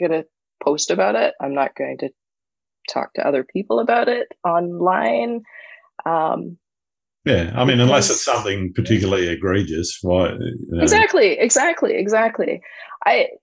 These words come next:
Speaker 1: I think that that is probably the biggest problem for photographers in general.
Speaker 2: Hmm.
Speaker 1: That, that, that would be my personal opinion.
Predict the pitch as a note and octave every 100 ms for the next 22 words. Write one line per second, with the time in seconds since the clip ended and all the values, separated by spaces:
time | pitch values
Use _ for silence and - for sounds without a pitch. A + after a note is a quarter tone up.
0 | - G#3+ A3 C4+ G3 E3+ D3+ E3+ - _
1 | _ - D#3 E3+ D#3+ D#3+ D3 D3+ C#3+ C3+
2 | C#3 C#3+ D3+ - - - _ - D3 C#3+
3 | D3 D3 D#3 D3 D3+ C#3+ C3 C3 C3+ C3
4 | - B2+ B2+ - - - C#2+ D#2 - -
5 | F#2 E2+ D2+ - - C3+ C3+ - D#3 D3+
6 | - _ C#3+ C#3 C3+ B2 B2 - - -
7 | - - - - - G1+ C#3+